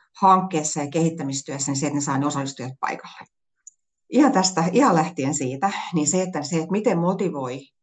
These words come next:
ne osallistujat siihen, että, ne, niin kuin, että se taustatyö siinä, että ne ymmärtää, että mistä, niin kuin, esimerkiksi meillä tässä Muukossa oli kysymys. Ihan lähtien siitä, että on mikrokurssit ja on lähitapaamiset ja, ja, ja mikä se tavoite ja hyöty siitä, niin kuin, mitä me, mitä me haetaan, on.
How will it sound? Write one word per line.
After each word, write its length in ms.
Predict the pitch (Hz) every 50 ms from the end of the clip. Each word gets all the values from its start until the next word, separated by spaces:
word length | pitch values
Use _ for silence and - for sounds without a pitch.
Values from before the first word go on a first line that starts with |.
| _
ne 180 | - 143 135 135 -
osallistujat 580 | 156 156 165 147 135 135 - - - 151 135 -
siihen, 280 | - 165 151 151 143
että, 100 | 143 -
ne, 100 | 147 143
niin 200 | 143 147 143 135
kuin, 260 | - 135 139 135 - - -
että 120 | - -
se 80 | 170 165
taustatyö 680 | - 196 202 214 214 214 214 147 135 - 135 127 131
siinä, 400 | 135 - 165 151 147 147 143 127
että 180 | 135 135 - 147
ne 100 | 143 139
ymmärtää, 540 | - 185 202 202 190 175 - - - - 127
että 140 | 135 - 170
mistä, 420 | 165 175 170 - - - - 147
niin 120 | 143 139
kuin, 100 | 135 131
esimerkiksi 200 | 139 151 143 -
meillä 200 | 156 147 143 139
tässä 260 | 131 131 - - 151 147
Muukossa 400 | 160 156 139 139 143 - - 214
oli 80 | 233
kysymys. 600 | 226 262 240 - - - - - - - _ _ _ _ _ _ _ _ _ _ _ _ -
Ihan 220 | 220 220 196 165
lähtien 340 | 151 - - - 143 131 131
siitä, 260 | 139 143 135 131 131
että 160 | 131 - 139
on 80 | 135 131
mikrokurssit 640 | 127 127 - 139 135 - 123 123 - - - 127 -
ja 100 | 135 131
on 80 | 127 123
lähitapaamiset 760 | 117 139 143 135 139 135 - 117 113 113 131 131 135 131 131 -
ja, 200 | 131 131 127 135 - - - - - - - _ _ -
ja, 180 | 127 - - - - - _ -
ja 60 | 135
mikä 200 | 147 165 170 170
se 120 | 160 156 143
tavoite 360 | - 151 147 147 139 - 131
ja 100 | 117 143
hyöty 340 | 170 175 156 151 143 139 135
siitä, 320 | 135 - - 117 - 120
niin 240 | - 131 135 139 -
kuin, 100 | - - -
mitä 160 | 135 135 127
me, 200 | 127 107 104 - - _ _ _ _ _ -
mitä 140 | 165 160 143
me 80 | 143
haetaan, 560 | 139 160 175 151 139 135 139 - - 165 - - -
on. 240 | - 117 - -